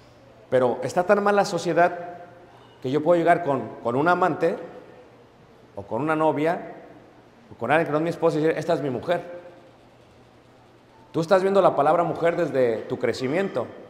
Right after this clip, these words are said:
pero bíblicamente, cuando vemos Deuteronomio, "Yo di a este hombre mi hija por mujer". Mujer es esposa. Yo la di.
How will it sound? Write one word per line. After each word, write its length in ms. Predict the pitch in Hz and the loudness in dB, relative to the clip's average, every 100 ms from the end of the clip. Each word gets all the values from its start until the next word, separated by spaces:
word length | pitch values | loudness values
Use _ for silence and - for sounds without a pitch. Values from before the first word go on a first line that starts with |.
| - - - - - - | -20 -20 -20 -20 -20 -10
pero 160 | 113 107 | -4 0
bíblicamente, 920 | 165 196 185 175 196 170 143 156 147 | 2 2 0 0 0 -2 -2 -4 -4
cuando 200 | 131 123 | -4 -2
vemos 380 | 110 139 156 156 | -2 -2 -2 0
Deuteronomio, 680 | 139 131 131 160 165 151 151 - - - - - - 98 | 0 0 0 0 0 -2 -4 -12 -20 -20 -20 -20 -18 -2
"Yo 160 | 175 | 2
di 580 | 190 185 202 214 202 - - - - | 2 2 0 -2 -8 -16 -20 -20 -2
a 160 | 120 131 | 2 2
este 220 | 135 165 | 0 -2
hombre 380 | 156 131 147 - - - - | 0 0 -2 -6 -12 -18 -12
mi 120 | 117 | -8
hija 280 | 131 165 160 | 0 0 0
por 180 | 127 123 | 0 0
mujer". 560 | 107 95 180 - - - - - - - - - | 0 0 0 0 -6 -16 -20 -20 -20 -20 -20 -14
Mujer 280 | 107 - 202 | -4 4 4
es 120 | 175 | 4
esposa. 460 | 143 - 151 - - - - - - - - - - - - - - - - | -2 -2 -4 -4 -10 -14 -20 -20 -20 -20 -20 -20 -20 -20 -20 -20 -20 -20 -8
Yo 160 | 101 156 | 2 6
la 120 | 170 | 6
di. 240 | 180 165 | 6 -2